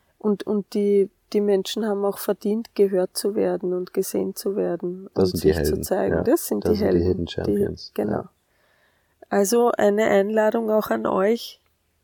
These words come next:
Speaker 1: dass ihr euch meldet bei uns und, und euch zeigt und eure Geschichte teilt.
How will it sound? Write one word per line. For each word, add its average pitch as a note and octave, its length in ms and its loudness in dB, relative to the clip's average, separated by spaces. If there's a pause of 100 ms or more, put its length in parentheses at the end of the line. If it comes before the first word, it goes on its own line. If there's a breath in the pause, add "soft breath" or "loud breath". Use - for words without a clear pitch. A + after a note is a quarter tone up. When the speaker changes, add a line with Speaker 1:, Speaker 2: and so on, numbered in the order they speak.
(100)
Speaker 1:
dass A3+ 300 -2
ihr A3+ 220 0
euch G#3+ 240 -2
meldet G#3+ 800 -2 (140)
bei G#3+ 180 -2
uns G#3 540 -8
und, G#3 400 -10 (840)
und G#3 180 -4
euch - 280 -4
zeigt - 680 -4 (140)
und G#3 100 -6
eure G3+ 220 -2
Geschichte - 560 -8
teilt. F#3+ 500 -8